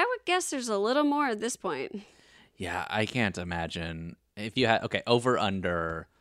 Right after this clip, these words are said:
Speaker 2: that fifteen, uh, individuals' ashes are added every year.
Speaker 1: Oh, every year. Hmm. I'd say over.
Speaker 2: Yeah. I could see it. I
Speaker 1: I
Speaker 2: mean,
Speaker 1: mean
Speaker 2: especially if you, if you, if you, like, include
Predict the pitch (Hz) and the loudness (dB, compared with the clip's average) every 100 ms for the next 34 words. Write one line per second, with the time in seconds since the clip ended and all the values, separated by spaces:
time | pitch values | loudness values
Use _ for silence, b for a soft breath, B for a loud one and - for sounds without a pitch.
0 | _ _ _ _ _ _ - 85 78 78 | _ _ _ _ _ _ -2 2 2 0
1 | - - _ _ _ _ - - - 107 | -6 -20 _ _ _ _ -20 -4 2 2
2 | - - - 98 90 82 82 98 - _ | 0 -14 -10 -6 -6 -8 -12 -14 -18 _
3 | _ _ _ _ _ _ _ 98 76 64 | _ _ _ _ _ _ _ -8 -6 -8
4 | 53 69 - - - 90 87 82 87 92 | -10 -10 -12 -14 -10 -6 -6 -6 -8 -8
5 | - 80 80 - 80 - - - - - | -8 -8 -8 -10 -10 -10 -10 -10 -10 -10
6 | - - - - _ _ _ - 240 214 | -10 -10 -14 -16 _ _ _ -10 -6 -6
7 | 208 214 190 185 135 110 208 - 226 147 | -4 -4 -2 -4 -4 -6 -10 -12 -8 -8
8 | 139 - _ _ _ _ _ _ - 240 | -10 -14 _ _ _ _ _ _ -4 0
9 | 403 330 180 165 180 _ - 95 78 - | 2 2 0 -4 -8 _ -4 -2 -2 -6
10 | _ _ _ _ 160 202 - 214 - _ | _ _ _ _ -2 0 2 0 0 _
11 | - - - - - 131 - 110 98 - | 0 4 4 4 4 2 2 0 -2 -2
12 | 98 92 87 82 90 87 82 82 82 - | -2 -2 -2 -4 -4 -4 -4 -8 -8 -6
13 | 85 85 | -6 -8